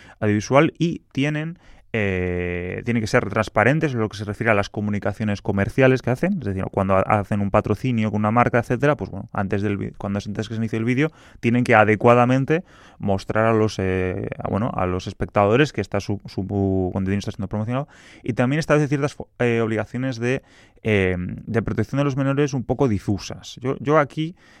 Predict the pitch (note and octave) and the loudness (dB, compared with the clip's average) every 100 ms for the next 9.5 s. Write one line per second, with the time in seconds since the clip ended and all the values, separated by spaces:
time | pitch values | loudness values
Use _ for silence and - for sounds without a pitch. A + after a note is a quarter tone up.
0 | _ - A2+ G2+ F#2+ F#2 F2+ F#2 F2+ - | _ -4 -2 0 -2 -4 -6 -8 -12 -14
1 | - _ _ _ _ _ - A#2+ A2+ B2 | -20 _ _ _ _ _ -2 4 6 6
2 | D3 C#3+ - - - - A#2 G#2+ A2 C3 | 6 4 -2 -12 -8 2 4 4 4 4
3 | A#2+ - G2 F2 E2+ F#2 G#2+ - A2 A#2 | 0 -4 -6 -6 -6 -10 -10 -4 -2 0
4 | A2+ G#2+ A2+ A2+ A2+ A2 G#2 G#2+ A2 A2 | 0 0 2 4 2 0 0 2 2 2
5 | G#2+ G#2+ C3 A2+ G#2 G#2 A2 - - A2 | 0 -2 0 0 0 0 0 0 -2 -2
6 | A2 G#2+ A2+ - A2+ A2 G2+ G2+ A2+ - | 0 0 -2 -4 -8 -6 -6 -2 -2 -2
7 | G2 G2+ A2+ G2 F#2 F#2 F2+ - _ _ | -4 -2 -2 -4 -6 -10 -12 -18 _ _
8 | - F#2+ F#2 F#2 F#2+ G2+ G#2 G2+ F#2 - | -10 -6 -6 -6 -4 -4 -4 -4 -8 -12
9 | F#2 F#2 F#2 F#2 A2 | -12 -8 -8 -8 -12